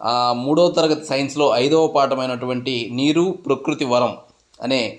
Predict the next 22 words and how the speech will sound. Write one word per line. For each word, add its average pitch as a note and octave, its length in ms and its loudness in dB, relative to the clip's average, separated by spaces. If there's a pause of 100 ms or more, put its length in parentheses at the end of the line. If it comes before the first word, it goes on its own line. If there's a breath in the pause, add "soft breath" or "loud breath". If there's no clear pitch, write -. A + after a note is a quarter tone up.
పాఠంకు B2 400 0
సంబంధించినటువంటి B2 680 -6
బిట్స్ A2+ 240 -8
డిస్కస్ B2+ 400 -6
చేద్దాం. C3 340 -2 (320 loud breath)
ఈ B2 80 -4
బిట్స్ C3+ 300 -6
యొక్క D#3+ 480 0 (260)
ఆన్సర్స్ C3+ 460 -2 (220)
కీ D3+ 160 0
అనేది D3+ 260 2
ఈ C3+ 80 2
వీడియో C3+ 260 0
చివరిలో C#3+ 400 0
ఇవ్వడం B2+ 240 0
జరిగింది, C3 500 -4
చూడండి. B2 460 -2 (340 loud breath)
మరి B2+ 120 -6
ఫస్ట్ C#3+ 280 -4
బిట్ B2 220 -2 (1800 soft breath)
చూడండి. F#2 220 -2 (580 soft breath)
నీరు D3+ 540 2